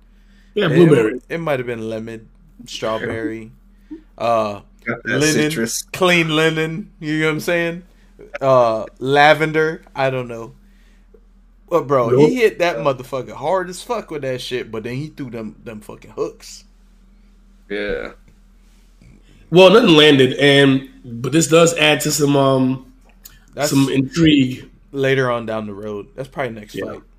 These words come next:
Speaker 2: If the U F C's smart, bro,
Speaker 3: Yeah.
Speaker 2: you just got marketing without
Speaker 1: I mean,
Speaker 2: having to do marketing.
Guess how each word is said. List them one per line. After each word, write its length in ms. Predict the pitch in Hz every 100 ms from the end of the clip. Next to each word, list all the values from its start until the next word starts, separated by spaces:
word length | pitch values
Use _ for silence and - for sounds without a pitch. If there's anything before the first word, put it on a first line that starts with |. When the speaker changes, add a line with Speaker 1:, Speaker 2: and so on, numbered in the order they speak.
| _ _
Speaker 2:
If 160 | 127 131
the 80 | 180
U 140 | 262
F 80 | 247
C's 240 | 165 127
smart, 480 | - 120 120 175 - _
bro, 200 | 131 123
Speaker 3:
Yeah. 180 | 104 107
Speaker 2:
you 120 | 151
just 220 | 160 160 -
got 140 | 113
marketing 600 | 110 120 120 110 104 98 _ _ _ _ _ _ _ _ _ _ _ _ _ - 117
without 360 | 127 123 127
Speaker 1:
I 40 | 110
mean, 220 | 104 98 -
Speaker 2:
having 380 | 131 131 120 107
to 40 |
do 140 | 113
marketing. 580 | 104 110 117 113 85 82